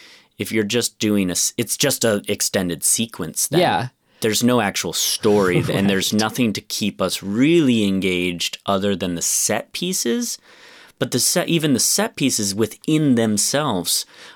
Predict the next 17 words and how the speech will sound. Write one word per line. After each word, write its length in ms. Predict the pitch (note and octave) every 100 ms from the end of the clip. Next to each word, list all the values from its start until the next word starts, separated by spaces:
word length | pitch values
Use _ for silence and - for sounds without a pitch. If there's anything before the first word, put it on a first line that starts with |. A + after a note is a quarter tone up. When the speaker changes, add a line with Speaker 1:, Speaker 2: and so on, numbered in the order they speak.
| _
Speaker 1:
are 140 | G#2+
just 340 | G2 A2+ G#2 G#2+
a 40 |
series 500 | - A2 G2+ G2 F#2
of 100 | F2+
and 320 | F2+ F2 E2+
thens. 440 | G#2+ F#2+ G#1+ - F#2
It's 180 | -
like, 300 | G#2 F2+ D#2 - A3+ F4+ E4+ _
Speaker 2:
<laughs> 420 | _ _ _ _ A#2+
Speaker 1:
and 220 | A#2 A2
then 160 | A2+
we 140 | A2+ G#2+
got 260 | G#2+ G#2
to 100 | -
the 120 | G#2 G#2+
woods, 420 | A2+ G2 E2+